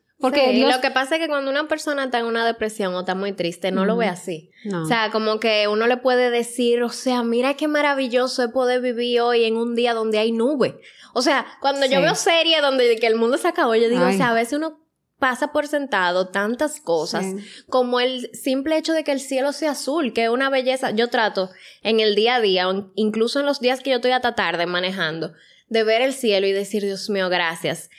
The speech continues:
Speaker 2: Porque cuando tú empiezas a hacer del agradecimiento parte de tu vida, tu vida cambia.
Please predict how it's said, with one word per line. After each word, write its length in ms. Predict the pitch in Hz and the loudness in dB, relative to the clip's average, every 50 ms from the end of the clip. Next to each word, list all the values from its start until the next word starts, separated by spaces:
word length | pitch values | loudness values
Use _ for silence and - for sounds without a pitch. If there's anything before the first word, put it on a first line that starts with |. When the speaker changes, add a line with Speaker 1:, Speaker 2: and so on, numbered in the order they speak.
| - - _ | -20 -14 _
Speaker 2:
Porque 320 | - 233 233 226 226 240 233 | 0 0 2 2 2 0 0
cuando 300 | 247 247 240 233 233 240 | 0 0 0 0 0 0
tú 80 | 269 | 0
empiezas 580 | 294 320 294 - 214 190 185 190 208 202 196 - - | 0 0 0 0 2 2 2 0 -2 -6 -6 -6 -6
a 60 | 180 | -6
hacer 280 | 196 190 - 214 196 202 | -4 -2 -2 -2 0 0
del 160 | 208 226 226 | 0 2 2
agradecimiento 960 | 233 226 220 226 220 214 214 214 214 233 208 196 190 180 175 175 175 180 175 175 | 0 2 2 2 2 2 0 0 0 0 0 0 0 0 0 0 -2 -2 -2 0
parte 360 | 190 185 185 196 202 - 233 | 0 0 0 0 -2 -2 -2
de 100 | 233 233 | -2 -2
tu 160 | 226 226 226 190 | -2 -2 -2 -2
vida, 440 | 175 165 156 156 143 165 180 - _ _ _ _ | -2 -2 0 -2 -2 -4 -4 -10 _ _ _ _
tu 100 | - 226 220 | -4 -2 0
vida 200 | 226 233 269 277 | 0 0 0 0
cambia. 460 | 277 254 311 339 294 220 170 151 - | 0 -2 -2 0 -2 -2 -2 -4 -6